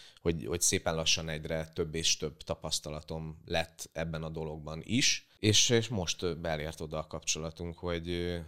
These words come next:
hogy most, amikor már elkezdtünk azon agyalni, hogy ebből tök jó lenne egy forgatókönyvet írni, akkor már ott eleve úgy gondolkoztunk, hogy akkor azt közösen fogjuk rendezni, pont amiatt, mert egyébként meg már reklámot rendeztünk együtt.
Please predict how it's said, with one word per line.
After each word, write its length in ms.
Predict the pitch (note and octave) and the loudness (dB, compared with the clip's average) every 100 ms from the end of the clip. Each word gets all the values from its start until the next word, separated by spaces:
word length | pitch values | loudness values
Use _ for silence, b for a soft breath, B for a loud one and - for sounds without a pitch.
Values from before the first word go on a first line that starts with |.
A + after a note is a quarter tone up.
| E2 | -6
hogy 100 | F#2 | -4
most, 260 | F#2 - | -2 -2
amikor 420 | F2+ E2+ - F2+ F2 | -4 -6 -6 -4 -2
már 220 | E2+ E2+ | -4 -2
elkezdtünk 500 | E2+ E2 F2 - E2 | -2 -2 -4 -4 -6
azon 220 | E2+ E2 | -6 -6
agyalni, 360 | E2 E2 E2 E2 | -6 -6 -6 -6
hogy 280 | E2+ E2+ - | -6 -6 -6
ebből 640 | F2 E2+ D#2 E2+ D#2+ D#2+ - - - - - | -6 -6 -4 -2 0 -2 -8 -20 -20 -20 -10
tök 160 | - E2+ | -8 -6
jó 160 | E2 D#2+ | -4 -4
lenne 240 | D#2 D#2 | -4 -6
egy 80 | D2+ | -8
forgatókönyvet 800 | - F#2 A2+ C3 B2 A#2+ A2+ - | -2 0 0 -2 -2 0 0 2
írni, 420 | G2 G2 F#2+ F#2 - | 2 2 0 -2 -4
akkor 480 | E2 - F2 E2 D#2+ | -6 -2 -2 -2 -4
már 280 | F2 E2 D#2+ | -4 -2 -2
ott 180 | D#2 | -4
eleve 220 | E2 D#2+ D#2+ | -4 -4 -4
úgy 200 | D#2 D2+ | -6 -6
gondolkoztunk, 640 | D#2 D#2 D#2 E2 - D#2+ | -6 -6 -4 -2 -2 -4
hogy 140 | D2+ | -8
akkor 220 | D#2 - | -8 -6
azt 140 | D2+ - | -2 0
közösen 380 | D2+ D2+ - C#2+ | 0 0 -2 -2
fogjuk 320 | D#2 D#2 - | -8 -8 -2
rendezni, 420 | G#2 A#2 A2 G#2+ B B B B | 0 0 0 -2 B B B B
pont 260 | G2+ F#2 G2 | 4 6 6
amiatt, 380 | F#2+ G#2+ G2 | 2 2 0
mert 240 | - E2+ E2+ | -2 -4 -4
egyébként 400 | E2 E2 - D#2+ | -4 -4 -6 -6
meg 140 | D#2+ | -6
már 180 | D#2+ D#2 | -4 -2
reklámot 520 | D#2+ D#2+ E2+ D#2 D#2 | -2 -4 -2 -2 -4
rendeztünk 560 | - B1+ C#2+ - C#2+ C#2 | -10 -8 0 0 0 -12
együtt. 400 | C#2 - - - | -10 -10 -10 -14